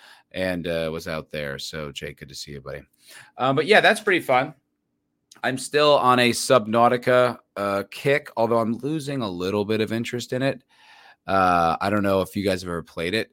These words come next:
I love it. Um, but I, I'm, I'm, I feel like I'm on the home stretch.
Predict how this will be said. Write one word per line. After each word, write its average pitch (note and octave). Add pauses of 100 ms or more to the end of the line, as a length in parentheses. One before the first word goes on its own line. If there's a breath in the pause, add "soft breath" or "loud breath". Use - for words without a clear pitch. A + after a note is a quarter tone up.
I G#2+
love F#2+
it. D#2 (140)
Um, D#2+
but G2
I, G2+
I'm, -
I'm, B2+ (160)
I B2+
feel G3+
like G3+
I'm D#3+
on C#3
the B2+
home B2+
stretch. -